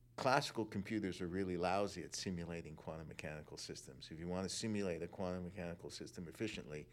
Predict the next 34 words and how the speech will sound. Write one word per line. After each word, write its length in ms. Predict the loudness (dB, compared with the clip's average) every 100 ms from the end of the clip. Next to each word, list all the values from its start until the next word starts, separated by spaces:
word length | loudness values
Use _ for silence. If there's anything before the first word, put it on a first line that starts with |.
| -16 -20 -8
you 80 | -2
need 120 | 0 0
a 60 |
quantum 380 | 0 0 0 -2 -6
computer. 460 | -8 -4 -4 -4 -10 -20 -20 -20 -20 -20 -20 -20 -8
And 160 | -4 0
so 300 | 2 4 4
if 120 | 4
we 140 | 6
were 240 | 10 12 12
in 100 | 8
a 40 |
simulation, 800 | 4 2 2 2 2 0 -2 -4 -6 -10 -14 -6
I 60 | -2
would 240 | -2 -4
contend 360 | -6 -4 -4 -4
it 80 | -4
has 200 | -4 -4
to 100 | -4
be 120 | -2
a 60 | -2
quantum 400 | 0 0 0 -2
simulation. 640 | -4 -4 -6 -6 -6 -8 -10 -16 -20 -20 -20 -18 -4
And 280 | 0 0 -2 -2
I'm 220 | -4 -4 -10 -20 -20 -16
hard-pressed 680 | 0 4 4 4 2 2 0
to 140 | 0
imagine 580 | 2 2 2 0 -2 -6 -6
a 100 | -8
quantum 440 | -4 0 0 0 -4
computer 560 | -10 -6 -2 -2 -2
of 140 | -2 -2
the 100 | -2
scale 600 | 0 0 0 0 -4